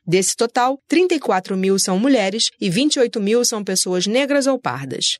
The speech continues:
Desde dois mil e vinte e três, o governo federal tem implementado uma série de ações estratégicas para fortalecer o fies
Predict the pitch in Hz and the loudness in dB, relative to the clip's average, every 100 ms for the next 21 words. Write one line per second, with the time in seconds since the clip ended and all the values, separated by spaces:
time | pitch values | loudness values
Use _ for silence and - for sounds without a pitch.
0 | _ 151 190 185 175 180 165 226 254 269 | _ 0 2 2 0 0 2 0 2 0
1 | 269 233 220 240 202 190 190 185 185 165 | -2 0 2 2 -2 0 0 0 0 0
2 | 165 190 196 196 190 185 175 175 190 196 | 0 -2 -2 -4 -2 0 0 0 -2 -2
3 | 202 185 214 214 220 233 - 214 214 214 | -2 -2 0 0 0 0 -2 -2 0 2
4 | 247 - 285 214 190 - 214 208 - 180 | 0 -2 -2 0 0 0 -2 -2 -4 -4
5 | 175 170 262 269 277 247 240 185 180 262 | -2 -2 -2 -2 0 2 2 -2 -2 0
6 | 196 208 | 0 0